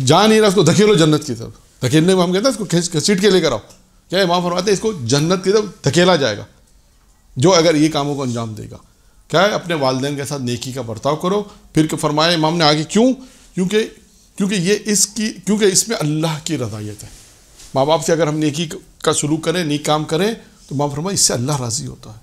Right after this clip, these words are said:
इसमें अल्लाह राज़ी है, इसमें अल्लाह की रज़ायत है, ये अल्लाह की रज़ायत का सबब बनता है, अल्लाह इससे खुश होता है। फिर इमाम ने फरमाया, चौथी चीज़ इमाम ने फरमाई,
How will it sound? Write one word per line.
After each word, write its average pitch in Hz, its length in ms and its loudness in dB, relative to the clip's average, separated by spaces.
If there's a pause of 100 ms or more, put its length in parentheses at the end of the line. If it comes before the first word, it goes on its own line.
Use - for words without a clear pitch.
इसमें - 220 -10
अल्लाह 160 180 -2
राज़ी 214 260 -4
है, 131 140 -10 (540)
इसमें - 180 0
अल्लाह 143 280 4
की 190 360 -2 (340)
रज़ायत 139 400 4
है, 127 240 -4
ये 151 80 4
अल्लाह 143 200 2
की 139 100 -2
रज़ायत 127 340 0
का 175 60 -6
सबब 135 340 0
बनता 139 260 -6
है, - 60 -10
अल्लाह 131 200 0
इससे 240 180 0
खुश 240 220 0
होता 196 180 -8
है। - 80 -16 (1160)
फिर 175 100 6
इमाम 160 220 4
ने 156 80 2
फरमाया, 151 580 2 (840)
चौथी 156 300 2
चीज़ 165 180 0
इमाम 147 240 4
ने 147 80 2
फरमाई, 147 460 0